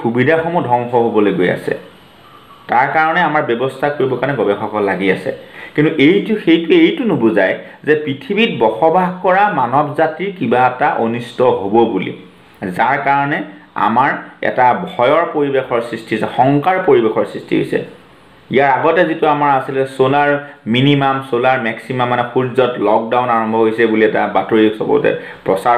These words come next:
হৈ পেলাই এটা হুলস্থুলীয়া পৰিৱেশৰ সৃষ্টি হৈছিলে, তাৰো আমি ভিডিঅ' বনাইছোঁ। গতিকে সকলোকে এটা কথাই জনাইছোঁ যে দুই নিযুত বছৰৰ পৰা আদিম মানৱৰ পৰা এতিয়া মানৱ হৈছোঁ, বিৱৰ্তন হৈ কোনো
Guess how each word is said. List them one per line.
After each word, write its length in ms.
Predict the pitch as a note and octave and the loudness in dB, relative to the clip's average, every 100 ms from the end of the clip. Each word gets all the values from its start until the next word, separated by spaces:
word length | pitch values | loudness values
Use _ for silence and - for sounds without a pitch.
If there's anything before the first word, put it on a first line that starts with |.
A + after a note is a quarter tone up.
| A#2+ | 4
হৈ 100 | A#2 | 2
পেলাই 200 | A2+ G#2+ G2+ | 2 0 0
এটা 120 | G#2 G2+ | -2 -4
হুলস্থুলীয়া 460 | G#2 G#2+ - A2+ A2 | -4 -4 0 2 4
পৰিৱেশৰ 360 | G2+ G2 G2+ G2 | 4 2 2 -2
সৃষ্টি 280 | G2+ - B2+ | -4 -2 0
হৈছিলে, 260 | B2+ C3+ - - - | 2 0 -2 -8 -8
তাৰো 160 | - G2+ | -4 -2
আমি 100 | A#2 | -2
ভিডিঅ' 360 | A#2+ A2+ A2+ A#2+ | -4 -4 0 2
বনাইছোঁ। 360 | A#2+ A#2+ A2+ - - - - - - - - | 2 -2 -4 -6 -8 -20 -20 -20 -20 -16 -2
গতিকে 360 | G2 F#2+ C#3+ A2 - - - - _ _ - _ _ - - | 0 2 2 0 -2 -8 -18 -20 _ _ -20 _ _ -16 -6
সকলোকে 440 | A2 A#2 A#2+ B2 A#2+ A2 - - - - | 0 2 2 2 2 2 -2 -12 -12 -6
এটা 140 | F2+ A2+ | -2 -2
কথাই 240 | A#2+ C#3 C3+ | -2 -2 -2
জনাইছোঁ 440 | B2+ A#2+ A2+ C#3+ - - - - | 0 -2 -4 -8 -10 -18 -20 -4
যে 80 | G#2 G#2+ - | -2 0 2
দুই 160 | B2+ D#3 D#3+ | 4 4 2
নিযুত 280 | D3+ E3 C3+ | 2 2 2
বছৰৰ 420 | G#2 G2+ B2 A#2+ B2 A#2+ | 0 0 2 4 4 2
পৰা 160 | B2 B2+ B2+ | 0 2 2
আদিম 260 | - F#2 B2+ B2+ | 0 -2 -4 -2
মানৱৰ 300 | A#2 A2+ A2+ A2 | -2 0 0 2
পৰা 120 | A2+ | 2
এতিয়া 320 | G2 - G#2+ | 0 -2 -2
মানৱ 280 | A2 G#2+ G#2+ F2+ | 0 0 -2 -4
হৈছোঁ, 400 | F#2 F#2+ F#2 A2 C#3 - - - - - | -6 -8 -6 -8 -8 -12 -20 -20 -12 -4
বিৱৰ্তন 680 | G2+ G#2+ A2 B2+ C3 D3 D3 B2+ | 2 2 4 2 2 0 0 0
হৈ 140 | C#3+ - - - - | -2 -2 -8 -20 -2
কোনো 160 | A2+ | 2